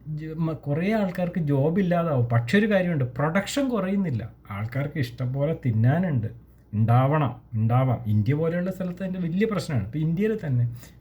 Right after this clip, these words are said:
ആൾക്കാർക്ക് തിന്നാൻ ഇഷ്ടം പോലെയുണ്ട്, പക്ഷെ അത് കറക്റ്റായിട്ട് ഡിസ്ട്രിബ്യൂട്ട് ചെയ്യാനുള്ള പ്രശ്നമാണ് നമുക്ക് ഏറ്റവും വലിയതുള്ളത്. അപ്പം അതിനെന്തിട്ട് ചെയ്യുക? എനിക്കറിയാൻ പാടില്ല. ആ, അത് നമ്മളിങ്ങനെ ചെയ്തുകൊണ്ടിരിക്കുകയാണ്, ശരിയായി വരുന്നു, ഡിസ്ട്രിബ്യൂട്ട് ചെയ്യുന്നു, നമ്മൾ ഓ-,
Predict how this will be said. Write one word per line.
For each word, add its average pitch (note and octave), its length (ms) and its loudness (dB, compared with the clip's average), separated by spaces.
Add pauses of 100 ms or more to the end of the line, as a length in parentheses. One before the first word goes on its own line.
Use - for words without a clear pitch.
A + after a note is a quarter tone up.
ആൾക്കാർക്ക് C#3 440 2
തിന്നാൻ C3+ 320 6
ഇഷ്ടം C#3+ 300 -2
പോലെയുണ്ട്, G#2 380 -2
പക്ഷെ - 260 -12
അത് C#3+ 140 -4 (340)
കറക്റ്റായിട്ട് D3+ 420 -2
ഡിസ്ട്രിബ്യൂട്ട് F3 720 0
ചെയ്യാനുള്ള G3 340 -2
പ്രശ്നമാണ് D#3 560 -4
നമുക്ക് D3 500 -2
ഏറ്റവും B2+ 380 2
വലിയതുള്ളത്. A2 560 0 (380)
അപ്പം A2+ 180 -4
അതിനെന്തിട്ട് B2+ 560 2
ചെയ്യുക? C#3+ 380 -2 (520)
എനിക്കറിയാൻ C#3+ 580 -2
പാടില്ല. C#3+ 280 0 (600)
ആ, B2 80 2 (300)
അത് A#2+ 180 6
നമ്മളിങ്ങനെ G#3+ 460 2
ചെയ്തുകൊണ്ടിരിക്കുകയാണ്, A#3+ 840 2
ശരിയായി B3 380 2
വരുന്നു, A3+ 300 4
ഡിസ്ട്രിബ്യൂട്ട് G#3 600 -2
ചെയ്യുന്നു, G3 360 -2
നമ്മൾ F#3 280 -2 (220)
ഓ-, E3 220 -4